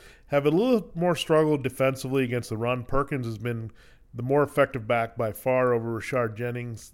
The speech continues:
Rashard Jennings the past two weeks. So you look at, uh, Perkins in that matchup against Philadelphia. If you're hurting there, you've been playing Jennings or someone like Terrence West that you can't trust. I think Perkins, you can slide in there as a deep league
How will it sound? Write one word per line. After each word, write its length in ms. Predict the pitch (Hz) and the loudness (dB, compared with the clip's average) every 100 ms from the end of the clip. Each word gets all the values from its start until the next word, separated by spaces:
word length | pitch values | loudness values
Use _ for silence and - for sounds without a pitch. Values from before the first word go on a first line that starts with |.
| 123 | -12
Rashard 380 | 120 - 120 113 | -8 -4 -2 -2
Jennings 320 | 120 120 113 | -4 -6 -10
the 60 | |
past 380 | 107 127 117 - | -6 -4 -4 -8
two 120 | - | -10
weeks. 380 | 107 170 190 - - - - - | -6 -4 -4 -8 -20 -20 -20 -18
So 120 | - | -2
you 160 | 160 165 | 0 4
look 200 | 190 190 | 2 2
at, 180 | 180 - | 0 4
uh, 260 | 151 143 - - - - - - - - - | 6 6 2 -10 -20 -20 -20 -20 -20 -20 -10
Perkins 500 | - 180 175 156 143 | -2 -2 0 -2 0
in 100 | 143 | 0
that 160 | 139 160 | 2 2
matchup 300 | 160 156 160 | 2 2 0
against 220 | 147 - | -6 -6
Philadelphia. 680 | - 160 143 135 143 147 139 | -2 0 4 4 4 2 0
If 140 | 131 | 0
you're 160 | 156 180 | -2 -2
hurting 320 | 156 147 143 | 0 -2 -2
there, 260 | 135 135 135 | -2 0 0
you've 160 | 117 | -2
been 140 | 117 117 | -6 -6
playing 400 | 139 143 147 120 | -4 -2 -2 -4
Jennings 600 | 123 135 135 135 131 110 | -2 -2 -2 -4 -6 -6
or 180 | 98 - - - - - _ | -8 -10 -18 -20 -20 -20 _
someone 300 | - 147 143 | -6 -2 2
like 160 | 135 127 | 0 0
Terrence 300 | 143 131 - | -2 -2 -2
West 360 | 123 131 123 | 0 0 0
that 100 | 120 | -4
you 100 | 117 | -8
can't 320 | 117 135 127 123 | -8 -6 -8 -8
trust. 460 | - 127 127 - | -2 0 0 -4
I 60 | 139 | -8
think 220 | 202 - | -8 -6
Perkins, 520 | 202 196 202 175 - - - - _ | -4 -4 -4 -6 -8 -16 -20 -20 _
you 80 | 147 | -6
can 120 | 151 | -4
slide 380 | 139 170 156 156 | -2 4 4 4
in 100 | 147 | 0
there 360 | 139 139 135 135 | 0 0 0 -4
as 200 | 131 117 | -6 -4
a 300 | 127 123 131 131 113 | -4 -4 -6 -14 -8
deep 280 | 147 143 147 | -4 -4 -2
league 340 | 131 123 113 | 0 0 -2